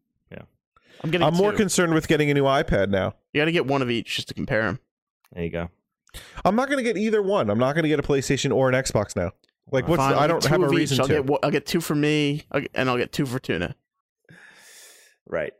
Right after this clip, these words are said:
Speaker 1: Well, you'll, you'll, we will, we, we will be able to hopefully supply you with one as long as we can all pre-order it.
Speaker 2: Yeah, I'm not
Speaker 3: Yeah, I
Speaker 2: buying
Speaker 3: mean,
Speaker 2: it.
Speaker 3: that's
Speaker 2: I might
Speaker 3: fine. I'm just
Speaker 1: Yeah.
Speaker 3: saying, like, if it were up to me, I don't have a game to, like, play
Speaker 1: Right.
Speaker 3: that I'm
Speaker 1: Or that
Speaker 3: looking forward to.
Speaker 1: Right. Or you, you're not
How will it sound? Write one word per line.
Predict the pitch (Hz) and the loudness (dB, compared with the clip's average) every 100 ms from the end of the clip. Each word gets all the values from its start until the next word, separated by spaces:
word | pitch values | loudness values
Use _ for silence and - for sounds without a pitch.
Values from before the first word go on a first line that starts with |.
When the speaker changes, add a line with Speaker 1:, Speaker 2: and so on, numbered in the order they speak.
| _ _ _ _ | _ _ _ _
Speaker 1:
Well, | 117 139 151 | -2 -2 0
you'll, | 165 156 165 | -2 -2 -2
you'll, | 160 156 147 | -2 -2 -2
we | 151 | -4
will, | 156 190 165 117 92 | -2 0 0 -2 -4
we, | 123 143 | -4 -4
we | 143 131 143 | -4 -4 -4
will | 156 160 | -4 -2
be | 143 | -2
able | 135 120 | -2 -2
to | 110 98 | 0 0
hopefully | 113 104 101 | -2 -4 -8
supply | 95 - - 107 | -10 -10 -6 -4
you | 104 92 | -4 -4
with | 95 87 | -6 -6
one | 85 82 80 76 | -6 -6 -6 -10
as | 85 | -10
long | 90 | -8
as | 85 | -8
we | 90 | -12
can | - | -10
all | 85 | -10
pre-order | 80 90 87 82 80 | -8 -8 -6 -6 -6
it. | 76 - | -8 -4
Speaker 2:
Yeah, | 127 | -2
I'm | 113 | 0
not | 87 | 0
Speaker 3:
Yeah, | 208 | 2
I | 151 | 2
Speaker 2:
buying | 170 | 2
Speaker 3:
mean, | 165 | 0
Speaker 2:
it. | |
Speaker 3:
that's | - | 0
Speaker 2:
I | 64 | 0
might | |
Speaker 3:
fine. | 170 170 190 120 127 | 0 2 2 0 0
I'm | 143 | -2
just | 139 147 | -2 0
Speaker 1:
Yeah. | - | 0
Speaker 3:
saying, | 160 143 | 0 2
like, | 127 120 | 0 0
if | - | 0
it | |
were | 143 135 | 2 2
up | 160 - | 0 0
to | 147 | 0
me, | 120 110 110 | 2 2 2
I | - 117 | 2 2
don't | 135 | 2
have | 131 123 | 2 0
a | |
game | 120 120 113 | 2 0 0
to, | 107 - _ _ _ | -4 -8 _ _ _
like, | 117 104 - _ _ | -2 -2 -6 _ _
play | - 120 135 98 - _ _ _ _ _ - | -2 0 0 -2 -6 _ _ _ _ _ -10
Speaker 1:
Right. | 90 78 - - | -8 -8 -6 -2
Speaker 3:
that | 147 | 2
I'm | 147 143 | 2 0
Speaker 1:
Or | |
that | 139 | 0
Speaker 3:
looking | 131 120 | -2 -2
forward | 110 120 104 | 0 0 0
to. | 90 78 95 | -2 -4 -2
Speaker 1:
Right. | 92 82 - | -2 -2 -2
Or | 107 113 104 | 0 0 0
you, | 113 147 | -4 -6
you're | 127 113 113 | -6 -4 -2
not | 107 107 | -4 -6